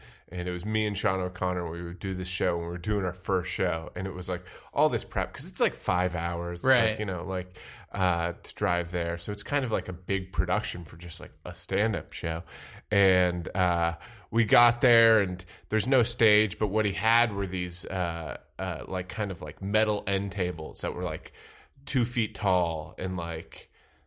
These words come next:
Speaker 1: a foot and a half by a foot and a half. And we just took a bunch of those and we put 'em together and we put a floor mat on 'em and we're like, "Oh, this is a stage." And it's, like,
Speaker 2: <laughs>
Speaker 1: made perfect sense that that was a stage.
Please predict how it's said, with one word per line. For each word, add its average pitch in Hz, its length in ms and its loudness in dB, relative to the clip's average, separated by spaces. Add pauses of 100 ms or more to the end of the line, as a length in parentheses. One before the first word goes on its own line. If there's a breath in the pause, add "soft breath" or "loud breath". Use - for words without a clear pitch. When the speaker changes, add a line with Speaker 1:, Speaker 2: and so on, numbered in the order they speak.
(240 soft breath)
Speaker 1:
a 98 80 -4
foot 117 240 -2
and 90 100 -8
a - 20 -8
half 92 320 -2
by 87 120 0
a 85 60 -6
foot - 260 -4
and 95 100 -6
a 87 40 -2
half. 92 540 -4 (320 loud breath)
And 92 200 -2
we 92 100 0
just 95 300 -4
took - 180 2
a 90 60 -6
bunch 104 360 -4
of 107 100 -4
those 98 520 2 (300 loud breath)
and 98 100 -4
we 87 80 -2
put - 280 6
'em 113 120 -2
together 98 400 0
and 92 80 0
we 82 80 -2
put 107 240 8
a 82 160 0
floor 95 400 0
mat 110 300 2
on 117 180 4
'em 120 140 -2
and 101 100 -2
we're 98 80 2
like, 98 140 -2
"Oh, 170 120 4
this 95 220 -6
is 104 80 -8
a 104 40 -8
stage." - 340 -2
And - 100 -2
it's, 131 140 0
like, 113 280 -2
Speaker 2:
<laughs> 123 40 -10
Speaker 1:
made 117 260 0
perfect 107 380 -4
sense 98 260 -4
that 80 120 -14
that 85 140 -2
was 85 120 -8
a 85 60 -12
stage. 90 440 -2